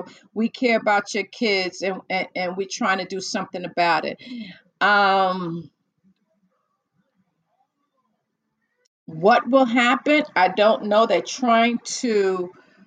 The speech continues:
um, eliminate, um, certain people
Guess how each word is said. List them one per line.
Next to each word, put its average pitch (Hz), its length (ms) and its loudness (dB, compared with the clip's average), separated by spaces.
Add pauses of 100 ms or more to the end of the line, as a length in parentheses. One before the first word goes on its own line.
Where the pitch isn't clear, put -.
(400)
um, 175 380 2
eliminate, 196 840 0 (260)
um, 156 580 -4 (760)
certain 240 480 0
people 254 720 -2